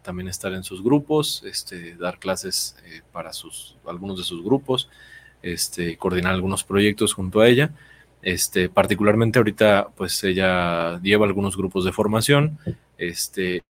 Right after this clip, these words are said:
y en cuanto a las clases magistrales, como decían, han sido los últimos miércoles de cada mes a partir de julio.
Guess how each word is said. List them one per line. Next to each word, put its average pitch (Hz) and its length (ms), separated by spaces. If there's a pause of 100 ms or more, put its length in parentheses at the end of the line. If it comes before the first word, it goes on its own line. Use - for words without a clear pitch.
(120)
y 113 480
en 104 240
cuanto 95 300
a 92 40
las 87 180
clases 107 260
magistrales, 135 580
como 95 160
decían, 151 280
han 107 80
sido - 600
los 104 220
últimos 101 420
miércoles 117 480
de 92 100
cada 98 200
mes 117 260
a - 80
partir 87 320
de 85 200
julio. 156 400